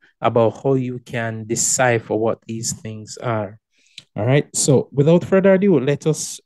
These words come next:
proceed. So, um,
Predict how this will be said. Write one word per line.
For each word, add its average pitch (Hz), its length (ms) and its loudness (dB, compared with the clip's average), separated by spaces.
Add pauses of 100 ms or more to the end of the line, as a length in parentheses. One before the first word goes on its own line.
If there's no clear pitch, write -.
(120)
proceed. 147 640 -6 (2250)
So, - 420 2 (140)
um, 170 440 6